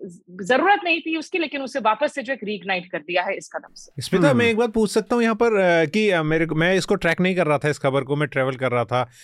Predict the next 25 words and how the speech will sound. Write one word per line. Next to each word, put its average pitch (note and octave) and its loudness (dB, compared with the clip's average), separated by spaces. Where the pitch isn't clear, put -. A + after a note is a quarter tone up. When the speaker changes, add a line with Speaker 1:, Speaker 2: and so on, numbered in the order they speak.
Speaker 2:
अ, C#3+ 2
तो F3 -2
इस, D#3+ -4
आप E3 -2
ये G#3 0
कह G3 0
रही G#3 0
हैं A#3+ -4
कि B3 -2
अभी G3 0
भी A3+ -4
जो, A3 2
अ, D#3+ 2
जो D#3+ 0
नई F3 0
वहाँ F3+ 0
पर E3 -2
व्यवस्था C#3+ -2
है C3 -2
उसके C#3+ -6
तहत, C#3 -6
अ, C3 -2
जो C3 -2
आए B2+ -2
हैं, A#2+ -4